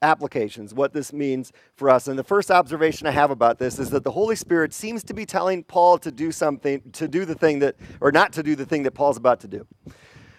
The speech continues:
Um, a little, a little bit about Paul. Uh, in the back of your Bible, you have, you have some maps. You know, and when you get your Bible and you look at it, you have no idea what these are, so you just kind of ignore 'em, and then you start reading your Bible and you realize there's no pictures in here.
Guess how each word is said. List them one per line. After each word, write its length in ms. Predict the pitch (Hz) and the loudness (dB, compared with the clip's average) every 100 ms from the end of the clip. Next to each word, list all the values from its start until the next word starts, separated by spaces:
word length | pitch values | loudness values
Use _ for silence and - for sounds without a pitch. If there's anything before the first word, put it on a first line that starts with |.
| _ - | _ 2
Um, 400 | 139 135 135 127 _ _ _ - | 4 4 -2 -14 _ _ _ -4
a 120 | 180 | 6
little, 260 | 233 240 - | 8 6 2
a 40 | 190 | 4
little 180 | 247 | 6
bit 140 | 240 233 | 6 6
about 260 | 196 190 | 6 4
Paul. 360 | - 139 87 - _ - - | 2 -4 -4 -8 _ -8 0
Uh, 340 | 139 110 113 - | 2 2 -2 -4
in 140 | 175 185 | -2 0
the 60 | |
back 260 | 160 202 220 | 4 4 4
of 80 | 208 | 0
your 100 | 202 | 4
Bible, 460 | 143 135 151 151 127 | 6 4 2 -6 -6
you 160 | 151 147 | -2 0
have, 360 | 156 160 131 - _ - | 2 2 -2 -18 _ -6
you 160 | 143 143 | -2 2
have 200 | 160 139 | 2 2
some 180 | 160 | -4
maps. 480 | 139 127 160 - - _ _ _ - | 0 0 -2 -8 -20 _ _ _ -2
You 100 | 156 | 4
know, 160 | 165 | 4
and 120 | 156 | 4
when 100 | 151 | 0
you 60 | 139 | -2
get 180 | 165 165 | -2 -2
your 80 | 156 | 4
Bible 320 | 147 151 151 | 6 6 2
and 80 | 139 | -2
you 100 | 147 | -2
look 140 | 156 | 2
at 160 | 160 151 | 2 2
it, 40 | |
you 40 | |
have 100 | 139 | 0
no 140 | 143 147 | 0 0
idea 220 | 143 143 | 2 2
what 120 | 131 | 0
these 200 | 120 110 | -4 -2
are, 180 | 120 139 | 0 0
so 140 | 135 | -4
you 40 | 127 | -10
just 180 | 135 - | -8 -2
kind 120 | 143 | -2
of 80 | 127 | 0
ignore 260 | 120 120 | 0 -2
'em, 80 | 131 | -2
and 100 | 127 | -2
then 60 | 139 | -4
you 80 | |
start 240 | 139 170 139 | 0 2 2
reading 200 | 151 156 | 0 0
your 100 | 160 | 2
Bible 320 | 120 123 151 | 4 4 0
and 60 | 139 | -2
you 80 | |
realize 480 | 143 139 127 123 - _ _ _ _ - | 2 4 4 2 -4 _ _ _ _ -4
there's 200 | 160 160 | -2 2
no 100 | 170 | 2
pictures 460 | 202 185 - 110 | 2 -2 -4 -10
in 80 | 104 | -10
here. 260 | 101 110 | -6 -6